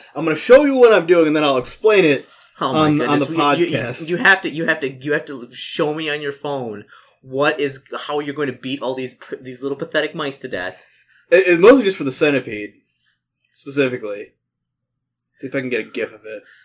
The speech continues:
Speaker 2: <laughs> What are you gonna do to this thing? Poor centipede. All it wanted to do was, like, live its centipede life, and then Connor O'Malley's just show up and kill all its friends. Uh,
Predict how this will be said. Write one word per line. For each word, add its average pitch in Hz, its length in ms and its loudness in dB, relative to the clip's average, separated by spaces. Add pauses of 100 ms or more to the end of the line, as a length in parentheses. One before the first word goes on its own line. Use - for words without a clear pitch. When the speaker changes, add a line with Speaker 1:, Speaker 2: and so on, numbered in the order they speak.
(120)
Speaker 2:
<laughs> - 220 -14
What 131 180 -18
are - 40 -20
you - 80 -20
gonna - 340 -16 (120)
do - 220 -14
to - 60 -16
this - 400 -20
thing? 101 260 -8 (280)
Poor 254 200 -4
centipede. 107 680 -10 (200)
All 220 200 0
it 190 60 -2
wanted 170 280 -4
to 123 80 -14
do 123 160 -6
was, 113 160 -8
like, 107 160 -6
live 139 200 -6
its - 140 -16
centipede 139 460 -12
life, 98 480 -8 (400)
and 120 180 -10
then 120 140 -8
Connor 156 280 -4
O'Malley's 135 360 -2
just 117 140 -12
show 107 260 -6
up 107 140 -6
and 98 100 -20
kill 143 220 -8
all 143 140 -6
its 139 140 -8
friends. 98 680 -10 (640)
Uh, 117 380 -4